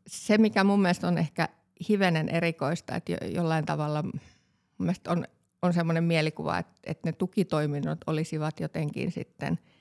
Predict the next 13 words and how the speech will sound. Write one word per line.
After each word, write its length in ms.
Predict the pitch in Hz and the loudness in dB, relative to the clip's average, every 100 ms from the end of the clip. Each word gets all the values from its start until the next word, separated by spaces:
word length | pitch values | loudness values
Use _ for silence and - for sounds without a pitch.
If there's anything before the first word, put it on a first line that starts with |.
| _ _ | _ _
helpompia 720 | 185 180 160 139 135 - 82 - | 2 2 2 -2 -4 -4 -6 -6
sen 260 | - 170 - _ - | -6 -8 -10 _ -10
niinku 260 | 151 - - _ _ _ _ _ | -8 -8 -16 _ _ _ _ _
perheen 560 | 147 147 143 139 170 - | -4 -2 -4 -4 -4 -4
ja 80 | 160 | -4
työn 260 | - - - | -8 -8 -6
yhteensovittamisen 1200 | 160 - - 185 - - 165 - - - - - | -6 -8 -8 -8 -8 -8 -8 -8 -6 -6 -6 -8
kannalta. 560 | - - 143 - - 170 - _ _ _ _ _ _ _ - | -6 -6 -6 -8 -6 -8 -8 _ _ _ _ _ _ _ -14
Vaikka 180 | - - | -12 -6
mä 160 | 147 - _ _ _ _ - | -8 -8 _ _ _ _ -12
itse 200 | - - | -10 -8
asiassa 440 | 165 - 151 - | -6 -4 -6 -4
näen, 280 | 151 147 143 | -4 -2 -4